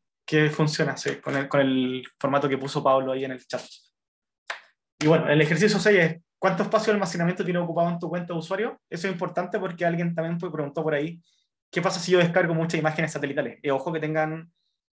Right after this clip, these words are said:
eh, es importante que tengan, eh, eh, ojo con el tema del uso de disco. Ahí alguien mandó el comando,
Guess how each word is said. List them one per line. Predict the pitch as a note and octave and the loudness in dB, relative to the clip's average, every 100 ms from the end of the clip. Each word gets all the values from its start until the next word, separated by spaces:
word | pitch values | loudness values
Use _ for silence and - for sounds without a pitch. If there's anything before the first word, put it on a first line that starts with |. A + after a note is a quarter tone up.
| _ | _
eh, | - B2+ | -8 -2
es | D#3+ | 2
importante | E3 D#3 E3 | 4 4 2
que | E3 | 2
tengan, | D#3+ E3+ D#3+ D3+ D3+ | 2 2 2 0 -4
eh, | C3+ B2 A#2+ A#2 A#2 A#2+ A#2 | -6 -6 -6 -8 -10 -14 -10
eh, | A2+ A2 A2 A2 - | -6 -6 -8 -12 -6
ojo | - E3+ | -2 2
con | D#3+ C#3 | 4 4
el | A#2+ - | 2 -2
tema | C#3 C#3 | 0 2
del | B2 | 2
uso | C#3+ C#3+ | 0 -2
de | A#2+ | -6
disco. | - A#2+ - | -8 -16 -8
Ahí | - C3 C#3 | 0 4 6
alguien | C#3 D3 | 6 4
mandó | C#3 C#3+ | 2 2
el | D3 | 0
comando, | D#3 D#3+ E3+ G3+ G#3+ | 0 2 2 0 -4